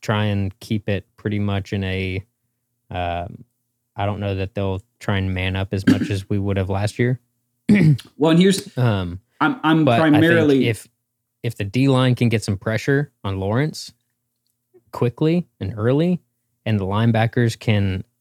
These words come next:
Speaker 1: uh, cover E T N out of the backfield well, that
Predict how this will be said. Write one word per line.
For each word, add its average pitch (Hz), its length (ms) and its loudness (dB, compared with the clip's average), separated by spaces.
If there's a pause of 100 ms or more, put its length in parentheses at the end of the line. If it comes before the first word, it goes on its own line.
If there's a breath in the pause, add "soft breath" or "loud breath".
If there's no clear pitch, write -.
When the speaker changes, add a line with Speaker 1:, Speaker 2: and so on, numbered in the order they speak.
(120)
Speaker 1:
uh, 98 260 -2
cover 107 480 0 (100)
E 120 120 -2
T 107 220 -2
N 113 300 0 (100)
out 107 100 0
of 98 60 0
the 98 60 -4
backfield 117 580 -2 (340)
well, 127 380 2 (1080)
that 107 280 -2